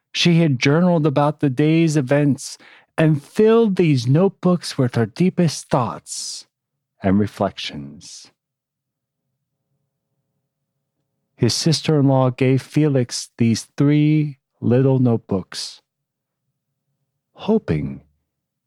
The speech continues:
he could find some comfort in them. Felix opened up the first notebook and began to read,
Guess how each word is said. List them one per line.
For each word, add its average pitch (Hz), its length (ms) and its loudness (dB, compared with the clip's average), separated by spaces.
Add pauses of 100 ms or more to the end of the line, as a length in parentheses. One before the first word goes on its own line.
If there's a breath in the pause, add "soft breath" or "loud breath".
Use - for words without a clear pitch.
(100)
he 117 140 0
could 107 200 -4
find 120 380 0
some 131 220 -2
comfort - 760 -6 (960)
in 95 200 0
them. 71 420 -8 (3500)
Felix 123 480 0
opened 127 380 0
up 127 160 -2
the 127 100 -4
first - 380 -4
notebook 139 580 -2 (1300)
and 87 140 0
began 90 380 -2
to 123 180 -2
read, 78 600 -8